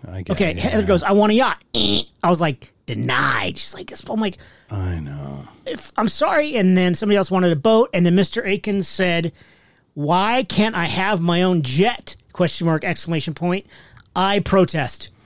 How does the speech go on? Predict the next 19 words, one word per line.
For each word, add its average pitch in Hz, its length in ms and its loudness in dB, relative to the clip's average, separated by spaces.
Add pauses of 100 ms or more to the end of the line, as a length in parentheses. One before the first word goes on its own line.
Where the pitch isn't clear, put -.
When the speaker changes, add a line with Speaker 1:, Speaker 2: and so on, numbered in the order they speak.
(500)
Speaker 1:
Having 196 280 4
your 156 120 6
own 120 120 4
jet's 104 340 0
pretty 98 240 -4
tits, 87 340 -4
though. - 280 -10 (580)
Like, 117 200 0
your 123 200 2
own 131 300 4
fucking 101 400 -2
jet. 80 420 -4
Not 240 280 0
like 247 240 -4
a 180 80 2
fucking 175 500 0
Cessna 143 480 -2
one 120 180 0
seventy-two 113 920 -2